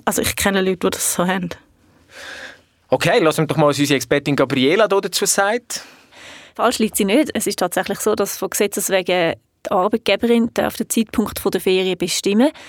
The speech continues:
Speaker 3: Somit darf sie auch Betriebsferien anordnen. Einfach so vom einen Tag auf den anderen ist das aber nicht möglich. Entweder tut man schon im Arbeitsvertrag festlegen, welche Zeiten als Betriebsferien gelten,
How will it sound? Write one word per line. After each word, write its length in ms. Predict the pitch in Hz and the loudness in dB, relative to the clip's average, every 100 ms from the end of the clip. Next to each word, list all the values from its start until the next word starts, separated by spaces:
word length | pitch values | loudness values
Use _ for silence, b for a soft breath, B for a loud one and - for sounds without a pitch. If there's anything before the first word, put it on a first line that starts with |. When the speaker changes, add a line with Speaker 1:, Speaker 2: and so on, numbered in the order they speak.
| B B B | B B B
Speaker 3:
Somit 360 | - 196 196 170 | -4 -4 -2 -4
darf 100 | 170 | -2
sie 100 | 190 | -2
auch 40 | |
Betriebsferien 760 | - - 190 - - 233 208 | -2 -4 -6 -4 -2 0 2
anordnen. 580 | 208 208 220 220 247 262 B B B B B B - | 2 4 4 2 2 0 B B B B B B -6
Einfach 300 | - 208 214 | -2 -2 2
so 140 | 233 - | 2 4
vom 180 | 220 - | 2 2
einen 320 | 170 202 226 | 0 2 0
Tag 320 | 214 - 202 | 0 2 2
auf 120 | 202 - | 2 0
den 120 | - | 2
anderen 260 | 208 214 | 4 2
ist 100 | 202 | 0
das 120 | 220 - | -2 -2
aber 220 | 196 180 | 0 0
nicht 200 | 185 - | 0 0
möglich. 360 | 185 165 131 | 0 0 -2
Entweder 560 | - 175 175 180 170 156 | -2 -2 -2 0 0 0
tut 160 | - - | -4 -4
man 100 | 180 | -4
schon 100 | 151 | -2
im 100 | - | 2
Arbeitsvertrag 960 | 185 220 226 - 208 214 196 190 - | 2 4 0 -2 -4 0 2 2 0
festlegen, 600 | - 277 - 277 277 269 | 0 0 0 0 0 2
welche 240 | 233 240 233 | 2 0 0
Zeiten 320 | 262 247 233 | 0 2 2
als 240 | 214 220 | 0 -2
Betriebsferien 720 | 233 - 220 - 226 220 220 214 | -6 -2 -2 0 0 2 0 -2
gelten, 520 | 214 220 214 208 | -2 -2 0 -2